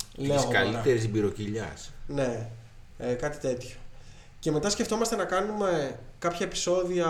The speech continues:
Speaker 1: summer specials, να σας κρατάμε έτσι λίγο παρέα το καλοκαίρι.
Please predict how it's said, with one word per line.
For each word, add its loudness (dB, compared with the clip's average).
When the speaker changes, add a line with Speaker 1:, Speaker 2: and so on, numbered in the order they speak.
Speaker 1:
summer 4
specials, 0
να -8
σας -6
κρατάμε 0
έτσι -4
λίγο -4
παρέα 0
το -2
καλοκαίρι. -4